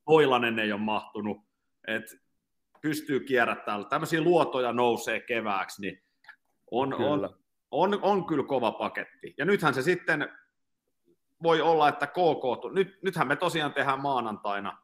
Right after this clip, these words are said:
Speaker 1: mut jos K K voittaa Jukurit, niillä on kaksi,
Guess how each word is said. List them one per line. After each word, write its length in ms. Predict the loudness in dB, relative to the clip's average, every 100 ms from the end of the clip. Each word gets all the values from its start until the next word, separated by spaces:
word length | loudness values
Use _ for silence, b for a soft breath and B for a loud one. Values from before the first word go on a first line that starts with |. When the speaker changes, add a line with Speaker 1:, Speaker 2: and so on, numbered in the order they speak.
| _ _ _ _ _
Speaker 1:
mut 180 | -12 -4
jos 180 | -2 -2
K 40 |
K 280 | 2 2 2 0 0
voittaa 420 | 2 0 -2 -4
Jukurit, 440 | -2 -4 -6 -10 -10 _ _ _ _ _ _ _ _ -16 -6
niillä 140 | -4
on 60 | 2
kaksi, 320 | 2 2